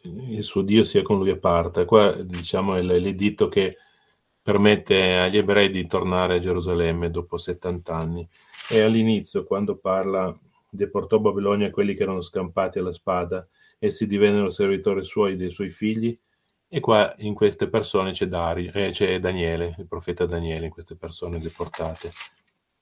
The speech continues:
E poi è importante, eh, il paese di, mm, eh, il regno di Israele, dove c'è,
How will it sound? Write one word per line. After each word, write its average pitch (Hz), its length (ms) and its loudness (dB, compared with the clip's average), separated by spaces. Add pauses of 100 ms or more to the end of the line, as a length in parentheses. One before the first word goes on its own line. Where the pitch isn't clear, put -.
(720)
E 110 160 -2
poi 123 180 4
è 107 40 4
importante, 113 880 2 (460)
eh, 92 680 -2
il 101 240 -2
paese 98 760 4
di, 90 580 -4
mm, 80 260 -6 (640)
eh, 82 400 -6 (400)
il 92 120 -12
regno 98 240 0
di 92 100 -4
Israele, 90 640 -2 (520)
dove 90 400 -8
c'è, 85 140 -6